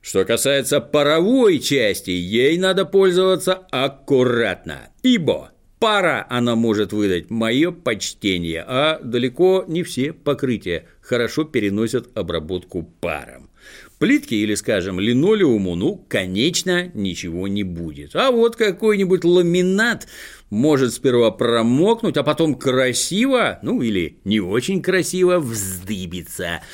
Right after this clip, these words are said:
Так вот, чтобы этого не случилось, необходимо строго дозировать количество и силу подачи пара. Для этого предусмотрены кнопки регулировки подачи пара.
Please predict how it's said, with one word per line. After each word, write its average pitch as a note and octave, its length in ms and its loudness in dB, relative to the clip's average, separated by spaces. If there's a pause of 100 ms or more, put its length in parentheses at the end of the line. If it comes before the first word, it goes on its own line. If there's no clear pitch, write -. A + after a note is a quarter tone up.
(300)
Так F#2+ 140 -6
вот, C#3+ 160 2
чтобы D3+ 200 2
этого D#3 200 2
не D#3 120 0
случилось, E3 640 2
необходимо A#2 480 -2
строго F3 800 0
дозировать C3 880 0
количество D#3+ 800 0
и C3+ 260 -4
силу C#3+ 460 0
подачи F#2 720 -4
пара. D#2+ 800 -8 (340)
Для F#2 180 -2
этого E3 440 2
предусмотрены C3+ 760 -2
кнопки D3+ 880 0
регулировки F#2+ 840 -4
подачи F#2 640 -6
пара. E2 560 -4